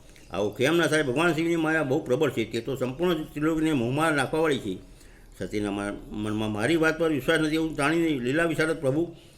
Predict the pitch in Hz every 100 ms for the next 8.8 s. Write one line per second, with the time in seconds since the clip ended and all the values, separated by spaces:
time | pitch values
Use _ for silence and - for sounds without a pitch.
0 | - - - 113 113 113 117 113 - 117
1 | 131 156 143 160 131 95 71 - - -
2 | - 139 175 147 117 101 107 - - -
3 | - 90 139 170 170 170 143 151 120 82
4 | - 101 92 104 160 170 160 165 160 151
5 | 165 135 135 156 156 139 160 139 131 160
6 | 123 - - - 120 - 104 101 117 147
7 | 170 170 156 160 165 160 131 165 160 147
8 | 156 156 151 143 143 160 131